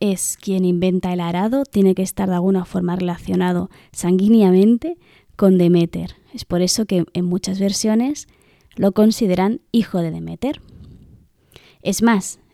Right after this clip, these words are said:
según estas versiones, Demeter, al verse complacida, ¿no?, por, por esta hazaña de su hijo, lo coloca en los cielos como la constelación del boyero, es decir, el pastor del buey. Vemos también aquí otra,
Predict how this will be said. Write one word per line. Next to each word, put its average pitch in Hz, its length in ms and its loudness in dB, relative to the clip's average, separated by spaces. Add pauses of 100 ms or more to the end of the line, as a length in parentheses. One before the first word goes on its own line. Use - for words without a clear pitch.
(160)
según 180 320 0
estas 196 280 -2
versiones, 277 720 0 (800)
Demeter, 226 680 2 (380)
al 175 400 -6
verse 202 280 -2
complacida, 190 720 0
¿no?, 240 200 0
por, 175 400 -4
por 175 160 -8
esta 175 200 -8
hazaña 196 320 -2
de 175 80 -2
su - 160 -4
hijo, 277 460 -2
lo 220 220 4
coloca 233 400 4
en 202 80 -2
los 254 180 -4
cielos 233 420 0
como 240 240 -2
la 240 120 -2
constelación 202 720 -2
del 185 140 0
boyero, 175 420 0
es 175 100 -8
decir, 180 240 -6
el 165 100 -6
pastor 175 380 -8
del 170 140 -4
buey. 180 220 0 (800)
Vemos 185 580 0 (200)
también 190 320 2
aquí 202 340 -2
otra, 180 460 -2